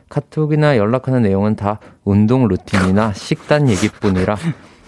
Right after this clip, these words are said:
그냥 같이 헬스장 다닐 동네 친구가 생겨서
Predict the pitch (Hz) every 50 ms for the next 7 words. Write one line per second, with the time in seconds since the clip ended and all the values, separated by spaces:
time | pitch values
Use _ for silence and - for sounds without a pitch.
0 | - - - - 123 131 127 123 131 127 - - 156 156 160 156 - - 156 160
1 | 160 160 147 - 123 120 123 113 - 113 110 113 127 127 - - 147 131 135 127
2 | 131 127 127 - 139 139 131 131 113 120 120 117